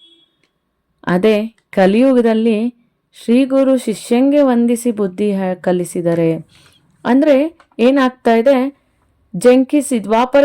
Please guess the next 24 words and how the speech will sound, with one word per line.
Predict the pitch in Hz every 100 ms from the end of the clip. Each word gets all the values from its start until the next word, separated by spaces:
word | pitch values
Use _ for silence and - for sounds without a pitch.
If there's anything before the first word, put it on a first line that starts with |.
| 285
ಯುಗದಲ್ಲಿ | 269 262 262
ಗ-, | 240
ಬರೀ | 226 208 214 247
ಗದರಿಸ್ಕೊಳ್ತಾ, | 202 190 220 240 - 247 240 254 240
ಭಯ | 196 196 214
ಹಿಡಿಸ್ತಾ | 226 226 - 240
ಹೇಳ್ತಾ | 220 202 185 185
ಇದ್ರು. | 175 175 180 175 _ _ _
ಆದ್ರೆ | 180 180 170
ಕಲಿಯುಗದಲ್ಲಿ | - 160 170 226 262 254 254 240 233 185 220 _ _ _ _ _ _ _ _ _ _
ಶಿಷ್ಯನ್ಗೆ | - 202 - - 262 285 294 285 - -
ಗುರು | 190 220 269
ವಂದಿಸಿ | 220 175 196 254 311 - 302
ಬುದ್ಧಿಯನ್ನ | 220 214 190 208 202 196
ಕಲಿಸ್ತಾ | 185 190 180 - 180
ಇದ್ದಾರೆ. | 175 175
"ಕುತ್ಕೊಳಪ್ಪ | 170 190 180 - 202 190 180 175 165
ನೀನು | 165 165 165 165
ದಯವಿಟ್ಟು" | 165 175 214 226 - 185
ಅಂತ | 175 175
ನಮಸ್ಕಾರದ | 202 175 165 190 - - 214 208 208
ರೀತಿಯಲ್ಲಿ | 208 202 202 226 202 202 247 277 _ _ _ _ -
ವಂದಿಸಿ | 202 240 262 233 240
ಅವ್ರಿಗೆ | 208 190 185 285 349 _